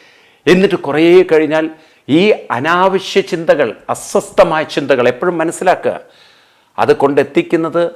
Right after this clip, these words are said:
ഹൈ ഡിപ്രഷനിലായിരിക്കും. കുറേ കഴിഞ്ഞാൽ ഉറക്കമില്ല, ഡിമെൻഷ്യ, ഇൻസോമിയ എന്നൊക്കെ പറഞ്ഞ അസുഖങ്ങൾ കണ്ടിട്ടില്ലേ?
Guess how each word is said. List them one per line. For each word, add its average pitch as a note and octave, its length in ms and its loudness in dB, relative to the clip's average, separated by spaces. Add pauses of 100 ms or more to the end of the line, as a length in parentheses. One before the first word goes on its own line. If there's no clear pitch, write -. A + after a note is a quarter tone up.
ഹൈ E3+ 560 0
ഡിപ്രഷനിലായിരിക്കും. C#3 1000 -6 (460)
കുറേ A#2+ 260 0
കഴിഞ്ഞാൽ C#3+ 360 0
ഉറക്കമില്ല, C#3 600 -2 (120)
ഡിമെൻഷ്യ, C3+ 600 -2 (140)
ഇൻസോമിയ E3+ 440 -4
എന്നൊക്കെ E3+ 200 -4
പറഞ്ഞ F3 180 0
അസുഖങ്ങൾ G#3+ 400 0
കണ്ടിട്ടില്ലേ? G3 480 -2